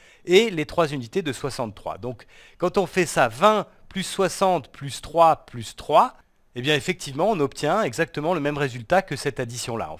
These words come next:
Et en fait ce qu'on a fait, c'est uniquement décomposer ces, les nombres vingt-trois et soixante-trois en faisant apparaître les dizaines et les unités. Donc ça c'est bon.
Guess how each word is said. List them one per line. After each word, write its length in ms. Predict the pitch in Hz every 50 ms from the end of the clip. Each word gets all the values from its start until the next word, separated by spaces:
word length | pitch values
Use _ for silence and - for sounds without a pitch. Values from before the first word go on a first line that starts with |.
| - -
Et 60 | 113 120
en 80 | 110
fait 180 | - 160 165 -
ce 60 | -
qu'on 100 | - 120
a 80 | 107 104
fait, 220 | - - 180 196
c'est 160 | 190 - 139
uniquement 400 | 120 113 120 117 - 170 165 151
décomposer 840 | 123 139 165 - - 170 139 - 143 139 131 120 135 156 151 139 - - - - - - _ _
ces, 240 | - - - 131 110
les 180 | 101 107 120 131
nombres 300 | 156 156 131 107 113 113
vingt-trois 420 | 147 165 156 123 - - 151 139
et 40 | 117
soixante-trois 640 | - - 123 104 - 110 101 98 - - - 165 202
en 60 | 202 139
faisant 260 | - 117 107 135 127
apparaître 480 | 110 - - 113 131 170 170 - -
les 100 | 120 139
dizaines 440 | 151 143 156 147 123 156 180 196 185 -
et 80 | 131
les 220 | 139 147 135 120 131
unités. 360 | 127 113 101 - - 82 - - - - - - - - - -
Donc 180 | 131 127 -
ça 160 | - 214 226
c'est 160 | 220 - 214 185
bon. 320 | 139 135 131 156 214